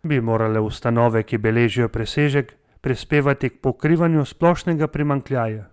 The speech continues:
To pomeni skrbeti za dobro naše skupnosti, ravnati z velikodušnostjo v evangelskem pomenu besede, ki je nepogrešljiv predpogoj,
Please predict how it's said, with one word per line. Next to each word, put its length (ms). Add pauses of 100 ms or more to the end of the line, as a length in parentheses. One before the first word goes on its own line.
(220)
To 180
pomeni 460
skrbeti 520
za 140
dobro 300
naše 320
skupnosti, 680 (200)
ravnati 520
z 80
velikodušnostjo 880
v 240
evangelskem 680
pomenu 380
besede, 520 (120)
ki 120
je 80
nepogrešljiv 720
predpogoj, 640